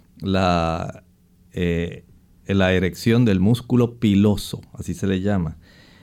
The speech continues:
Y este tipo de situación son cosas curiosas. Hay situaciones que nosotros no podemos comprender en la medicina, por qué muchas de ellas se desarrollan o no.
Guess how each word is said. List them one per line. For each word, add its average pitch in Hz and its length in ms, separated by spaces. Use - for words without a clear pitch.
Y 104 140
este 139 280
tipo 147 460
de 113 500
situación 113 920
son 123 460
cosas 120 320
curiosas. 135 840
Hay 113 540
situaciones 110 880
que - 100
nosotros 98 460
no 101 160
podemos 98 360
comprender 92 1300
en 98 120
la 92 80
medicina, 92 680
por 80 240
qué 95 300
muchas 92 320
de 92 80
ellas 90 180
se 87 120
desarrollan 90 640
o 87 100
no. 160 200